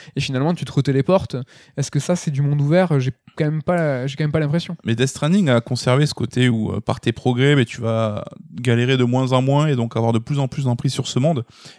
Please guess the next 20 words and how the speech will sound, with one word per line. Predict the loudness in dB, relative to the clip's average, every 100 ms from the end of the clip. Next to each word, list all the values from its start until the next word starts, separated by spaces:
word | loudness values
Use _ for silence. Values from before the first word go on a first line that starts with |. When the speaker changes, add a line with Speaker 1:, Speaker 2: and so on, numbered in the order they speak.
| -10
Speaker 2:
et |
qui | 0
a | 0
un |
côté | 2 2 2
assez | 2
addictif | 0 -2 -6 -6 -4
aussi, | -4 -2 0
et | -2 -6 -12 -20 _ _ _ -14
tu | -2
vas | 0
jamais | 2 2 2
galérer | 2 2 4 2
autant | 2 2 0
que | 2 0
la | 2
seconde | 0 0
d'avant, | 2 2
en | -2
fait. | -6